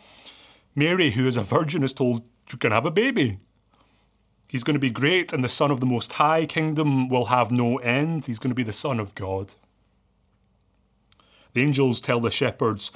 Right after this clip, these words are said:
"Good news of great joy for all people. A Saviour is born today in Bethlehem. Go and see."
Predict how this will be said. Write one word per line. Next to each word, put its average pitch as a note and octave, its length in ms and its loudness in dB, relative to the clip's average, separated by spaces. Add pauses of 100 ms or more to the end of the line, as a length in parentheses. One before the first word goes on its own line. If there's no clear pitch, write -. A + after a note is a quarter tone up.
(300)
"Good E3 180 0
news F3+ 320 2
of A#2 120 -2
great D#3+ 260 0
joy D3+ 400 4
for - 220 -4
all D#3+ 340 2
people. C3+ 600 -4
A G#2 80 -4
Saviour E3 500 -2
is A#2+ 140 0
born D3+ 340 2
today C#3+ 560 0 (200)
in A#2+ 120 0
Bethlehem. B2+ 580 0
Go D#3+ 360 2
and A#2 200 -2
see." C3 560 -2